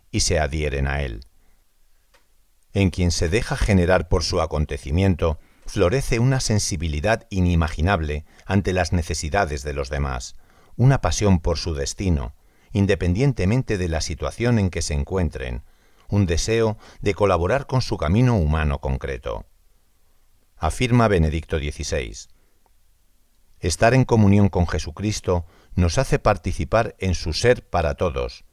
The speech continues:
hace que éste sea nuestro modo de ser. Nos compromete en favor de los demás,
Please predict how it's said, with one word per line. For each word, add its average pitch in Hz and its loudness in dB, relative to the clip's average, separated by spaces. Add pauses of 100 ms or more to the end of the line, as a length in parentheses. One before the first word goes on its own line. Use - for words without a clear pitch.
(500)
hace 95 -2
que 92 -2
éste 123 -6
sea 120 -2
nuestro 85 0
modo 71 0
de 69 -4
ser. 65 -6 (1160)
Nos 92 2
compromete 95 2
en 107 2
favor 87 2
de 82 0
los 80 0
demás, 78 -2